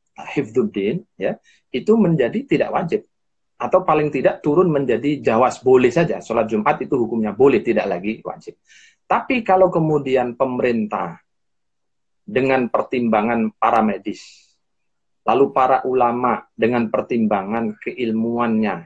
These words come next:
ya, menfatwakan, pemerintah menetapkan bahwa, eh, hari ini harus stay at home, belajar dari rumah, kerja dari rumah, sholat atau ibadah dari rumah.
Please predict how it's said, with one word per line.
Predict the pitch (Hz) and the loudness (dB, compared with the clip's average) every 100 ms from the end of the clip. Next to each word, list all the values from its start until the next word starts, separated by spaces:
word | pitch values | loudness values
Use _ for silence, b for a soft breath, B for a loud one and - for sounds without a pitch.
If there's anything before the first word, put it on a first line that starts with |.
| _ _ | _ _
ya, | 90 - _ _ _ _ _ _ _ _ _ _ _ _ - | -6 -6 _ _ _ _ _ _ _ _ _ _ _ _ -6
menfatwakan, | 127 139 135 - 127 - 131 123 - 131 104 85 - _ _ | 0 2 2 0 -2 0 0 0 -2 -4 -4 -6 -16 _ _
pemerintah | 110 110 131 131 127 127 | -2 2 2 0 -2 -2
menetapkan | 123 120 120 110 - 139 - _ 147 135 120 107 | -2 -4 -4 -6 -6 -8 -10 _ -6 -6 -4 -4
bahwa, | 113 113 117 127 123 117 - _ _ _ | -4 -4 -4 0 0 0 -6 _ _ _
eh, | 113 110 107 - _ _ | -4 -2 -2 -6 _ _
hari | 110 113 120 120 | -2 -2 -2 -4
ini | 123 131 127 | -2 -2 -2
harus | 110 110 120 - | -2 -2 -4 -8
stay | - 120 120 113 | -8 -4 -4 -4
at | - 113 - | -6 -8 -8
home, | - 117 98 85 _ _ _ _ _ _ | -2 0 0 -4 _ _ _ _ _ _
belajar | 107 107 113 110 107 | 0 2 2 2 2
dari | 107 107 | 2 2
rumah, | 107 117 113 110 110 | 0 -2 -2 -2 -2
kerja | 110 107 110 104 | -6 -6 -2 0
dari | 107 107 107 | 0 0 -2
rumah, | 117 120 117 113 110 | 0 0 0 -2 -4
sholat | 107 127 113 113 113 117 | -4 -2 0 2 0 -2
atau | - - | -4 -6
ibadah | 110 107 104 107 | -4 -2 0 -2
dari | 101 101 98 | -4 -6 -6
rumah. | 104 - 135 | -8 -6 -6